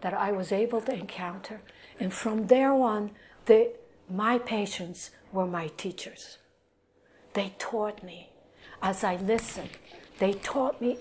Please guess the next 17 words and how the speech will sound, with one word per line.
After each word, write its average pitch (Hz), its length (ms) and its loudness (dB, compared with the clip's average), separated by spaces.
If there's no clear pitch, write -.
every 294 480 2
neat, 254 360 4
different 247 560 0
types 285 460 -4
of 269 120 0
experiences 226 920 0
one 233 540 2
can 190 800 -4
become 208 400 2
a 220 80 2
part 214 420 -4
of. - 320 -16
And 220 140 2
then 220 200 0
I 262 300 2
could 247 240 0
become 202 460 -2